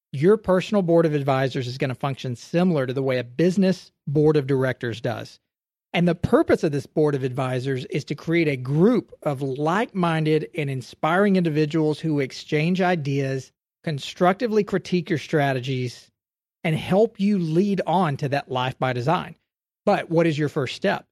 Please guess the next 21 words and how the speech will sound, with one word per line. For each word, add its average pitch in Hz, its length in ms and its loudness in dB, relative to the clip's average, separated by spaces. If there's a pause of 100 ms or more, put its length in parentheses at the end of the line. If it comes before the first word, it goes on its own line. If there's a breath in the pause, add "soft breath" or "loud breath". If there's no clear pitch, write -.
(240)
You've 151 240 -4
gotta 165 320 2
put 160 240 -2
the 139 80 -4
first 131 320 -6
things 131 200 -6
first. 175 360 -2
And 139 140 -4
your 202 120 2
first 151 300 -4
step 139 300 -4
is 127 100 -6
gonna 135 180 -4
be 131 300 -4
in 131 140 -4
this 202 160 0
section 135 420 -4
to 147 120 -2
identify 135 680 -2
approximately 147 880 -4 (140)
eight 202 420 -2